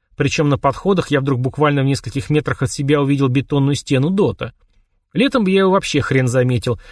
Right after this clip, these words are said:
настолько он удачно вписывался в пейзаж. А сейчас, увидев часть бетонного фрагмента, резко присел и вскинул сжатую в кулак руку.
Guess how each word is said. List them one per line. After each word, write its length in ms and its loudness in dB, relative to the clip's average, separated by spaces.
настолько 460 -2
он 80 2
удачно 400 0
вписывался 500 -6
в 80 -8
пейзаж. 480 -4
А 80 -4
сейчас, 540 -2
увидев 400 0
часть 260 0
бетонного 460 0
фрагмента, 520 0
резко 300 -2
присел 460 -2
и 20 2
вскинул 380 -2
сжатую 380 -2
в 40 -8
кулак 380 -2
руку. 360 -4